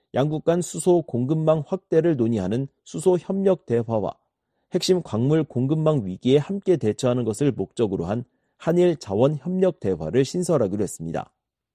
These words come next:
이날 윤 대통령은 회담 전 모두 발언에서 한일 정상의 견고한 신뢰를 바탕으로 지난 한 해 동안 각계각급에서 교류가 크게 증진됐다며 이러한 성과를 바탕으로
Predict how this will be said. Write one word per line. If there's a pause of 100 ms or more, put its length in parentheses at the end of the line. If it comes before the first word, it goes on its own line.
(600)
이날
윤
대통령은
회담
전
모두
발언에서 (320)
한일
정상의
견고한
신뢰를
바탕으로 (140)
지난
한
해
동안
각계각급에서
교류가
크게
증진됐다며 (640)
이러한
성과를
바탕으로